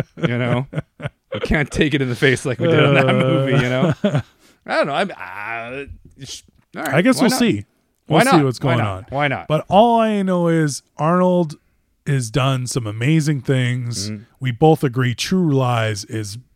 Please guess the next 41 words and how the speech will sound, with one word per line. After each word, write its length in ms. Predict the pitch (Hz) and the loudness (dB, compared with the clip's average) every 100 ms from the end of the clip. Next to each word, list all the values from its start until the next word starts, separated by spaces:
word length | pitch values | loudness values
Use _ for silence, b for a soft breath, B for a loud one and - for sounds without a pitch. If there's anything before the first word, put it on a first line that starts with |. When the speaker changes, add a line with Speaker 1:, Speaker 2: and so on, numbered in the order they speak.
| - | -8
Speaker 2:
by 160 | 123 113 | -4 -4
far 720 | - 156 123 113 107 98 - _ _ _ _ - | -2 0 2 2 0 -4 -10 _ _ _ _ -8
the 100 | 131 | -4
best. 440 | 123 127 104 - | 0 0 -2 -4
If 140 | 131 113 | -6 -2
Speaker 1:
Mm-hmm. 80 | 143 | 0
Speaker 2:
you, 360 | 165 175 170 - | 4 4 2 0
and 360 | 156 156 139 | -4 -6 -8
because 380 | 170 165 180 139 | -6 0 -2 0
you 60 | 170 | 0
might 160 | 165 | 2
be 60 | 160 | 2
listening 320 | 151 - 143 | 0 2 0
to 20 | |
this 120 | 131 - | -2 0
podcast 600 | 135 135 135 123 120 123 | 2 2 0 -2 -4 -6
and 80 | |
you 120 | 117 113 | -6 -2
weren't 340 | 120 120 110 b b b - | -2 -2 -6 b b b 0
going 220 | 196 226 | 2 2
to 80 | 147 | 0
movie 260 | 131 113 | 0 -2
theaters 380 | - 120 107 101 | -4 -4 -4 -6
in 80 | 113 | -8
nineteen 340 | 110 110 123 110 | -6 -6 -6 -6
ninety-four 480 | 104 101 - 110 | -8 -8 -8 -6
like 220 | 117 104 117 | -4 -6 -2
we 160 | 135 | -2
are 160 | 107 123 | -2 -4
'cause 200 | 120 104 | -6 -6
we're 140 | 110 | -8
Speaker 1:
Mm-hmm. 100 | 127 | -6
Speaker 2:
old. 300 | 117 101 107 b b b b b b | -6 -6 -8 b b b b b b
Speaker 1:
True. 100 | 123 | 0
Speaker 2:
Uh, 300 | 135 131 123 _ _ _ - | 4 4 0 _ _ _ 0
but 200 | 165 - _ _ 139 | 0 0 _ _ -6
do 220 | 117 190 | 2 4
what 180 | 247 170 | 4 2
you 100 | 165 | 2
gotta 260 | 170 170 135 | 4 4 2
do 600 | 123 151 131 120 113 | 4 4 4 2 -2